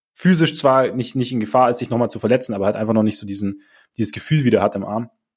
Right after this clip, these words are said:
Ähm, aber man hat dann schon gesehen, dass, dass Dallas da so ein bisschen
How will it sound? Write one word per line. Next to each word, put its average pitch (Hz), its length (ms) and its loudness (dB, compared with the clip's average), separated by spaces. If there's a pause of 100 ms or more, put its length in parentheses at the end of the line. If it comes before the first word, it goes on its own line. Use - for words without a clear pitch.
(760)
Ähm, 95 320 -4
aber 110 140 2
man 113 120 2
hat 139 160 0
dann 135 100 0
schon 131 140 0
gesehen, 120 220 2
dass, 127 160 2
dass 113 160 0
Dallas 123 280 2
da 123 160 2
so 123 100 0
ein 120 100 0
bisschen 120 640 0